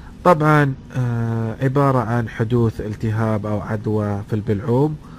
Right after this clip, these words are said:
وهي منطقة في الفم بالقرب من اللوزتين، في حين أن معظم الناس يستخدمون، آه، مصطلح التهاب اللوزتين والتهاب البلعوم للإشارة إلى نفس المرض،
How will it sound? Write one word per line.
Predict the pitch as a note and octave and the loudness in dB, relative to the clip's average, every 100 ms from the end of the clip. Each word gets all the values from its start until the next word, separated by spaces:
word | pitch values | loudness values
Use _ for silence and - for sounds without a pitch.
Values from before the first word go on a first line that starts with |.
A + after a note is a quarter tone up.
| - - | -16 -2
وهي | B2+ B2 | 0 2
منطقة | A#2+ A#2+ A#2 A2 A2 | 0 -2 -4 -4 -2
في | G#2 A2 | -2 -4
الفم | G2 A2+ C3+ D#3 C3+ | -2 -2 -2 -4 -4
بالقرب | A2 - A#2 A2 A2 | -6 -2 -2 -2 -2
من | A2+ A2 G#2+ - | -2 -2 -6 -4
اللوزتين، | A2 G#2+ G2+ G#2 G2+ A#2 C3 D#3+ D#3 - - - - - - - - | -2 0 -2 -4 -4 0 0 -2 -6 -14 -18 -18 -18 -18 -18 -18 -2
في | E3 | 0
حين | F3+ F3+ D#3 | 2 2 0
أن | C#3+ C#3+ C#3+ | 0 0 2
معظم | C3+ B2 A#2+ | 2 2 2
الناس | A#2 A#2 A#2+ - | 0 0 0 -2
يستخدمون، | A2+ - - B2 A#2 A2+ A#2 - | -4 -4 -6 -2 0 0 -4 -6
آه، | A2 G#2 | -4 -4
مصطلح | G#2 A2+ - B2 A#2 G#2+ | -4 -6 0 2 2 0
التهاب | A2 F#2 A2+ A2 | -4 -2 -2 -2
اللوزتين | G#2+ G#2+ G#2+ G#2+ G#2 A#2 A2 | -2 -2 -2 -4 -4 -4 -2
والتهاب | G#2 G#2 A#2 A2+ | -4 -4 -2 -2
البلعوم | G#2+ A2+ G#2+ G#2+ A2+ G#2+ - - - | -2 -4 -4 -2 -4 -6 -14 -20 -4
للإشارة | A#2 A2+ A2 - A#2+ A2 | -2 0 -2 -2 0 0
إلى | G2+ A2 A2 | -2 -2 -2
نفس | A2+ A2 | -2 -4
المرض، | A2+ A2+ B2 D3+ | -4 0 2 2